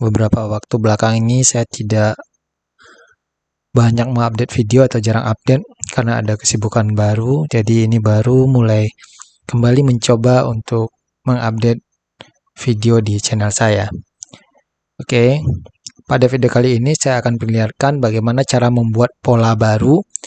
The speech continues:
yang nantinya akan digunakan pada penomoran eksemplar.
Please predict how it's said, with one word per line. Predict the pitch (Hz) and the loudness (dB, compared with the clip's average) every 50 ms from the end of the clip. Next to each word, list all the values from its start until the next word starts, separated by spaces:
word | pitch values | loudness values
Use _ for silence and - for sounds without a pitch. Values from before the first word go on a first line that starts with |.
| - - _ _ _ _ _ _ _ 127 | -20 -20 _ _ _ _ _ _ _ -2
yang | 120 117 117 | -2 0 0
nantinya | 113 110 110 - 110 110 120 127 135 | 0 -2 -2 -4 -2 -2 -2 -2 -2
akan | 127 - - 117 113 | -2 -2 -2 -2 -2
digunakan | 113 110 107 - 113 110 110 107 107 - - 127 131 120 - | -2 -4 -4 -4 -2 -2 -2 -2 -2 -2 -2 -4 -4 -2 -2
pada | 110 104 104 104 107 113 113 113 123 131 135 147 - _ _ - - _ - - _ _ _ _ _ _ _ _ _ _ _ _ _ _ _ | -2 -2 -2 -2 -2 -2 0 0 0 0 -2 -4 -8 _ _ -20 -20 _ -20 -20 _ _ _ _ _ _ _ _ _ _ _ _ _ _ _
penomoran | - - 120 117 117 117 110 107 110 110 113 123 - | -2 0 0 0 0 -2 -2 -2 0 0 0 -2 -2
eksemplar. | 120 110 - - 110 110 113 117 113 113 110 | -4 -6 -4 -4 -2 0 2 2 2 0 -2